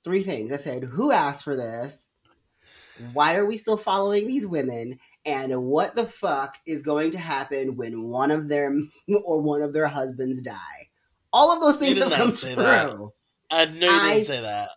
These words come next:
Speaker 1: I said somebody was gonna die. I, well, I, I thought it was gonna be
Speaker 2: We
Speaker 1: Samantha.
Speaker 2: thought, we thought it was gonna kill Samantha, right?
Speaker 1: I thought they were gonna kill Samantha, which, which I still strongly stand by.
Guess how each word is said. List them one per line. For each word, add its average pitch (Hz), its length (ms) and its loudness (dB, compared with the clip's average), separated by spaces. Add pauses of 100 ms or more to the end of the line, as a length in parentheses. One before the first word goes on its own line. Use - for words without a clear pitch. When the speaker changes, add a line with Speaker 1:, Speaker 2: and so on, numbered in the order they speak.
(520)
Speaker 1:
I 220 160 0
said 392 240 -2
somebody 214 260 4
was 139 120 0
gonna 120 120 -6
die. 101 380 -12 (360)
I, 156 220 -2
well, 156 480 2
I, 214 320 0
I 214 160 0
thought 214 180 0
it 156 40 0
was 139 100 -2
gonna 139 120 -4
be 120 80 -12
Speaker 2:
We - 20 -12
Speaker 1:
Samantha. 202 320 4
Speaker 2:
thought, 208 120 0
we 196 80 4
thought 220 140 4
it 208 40 6
was 190 120 2
gonna 180 220 0
kill 160 160 0
Samantha, 135 680 -2
right? 101 440 -8
Speaker 1:
I 175 140 0
thought 214 100 0
they 190 80 2
were 175 80 -2
gonna 160 140 0
kill 165 180 -2
Samantha, 147 640 -4
which, 180 240 -2 (160)
which 147 560 -6 (240)
I 139 140 -4
still 151 760 -2 (180)
strongly 135 680 -4
stand 107 320 -12
by. - 320 -18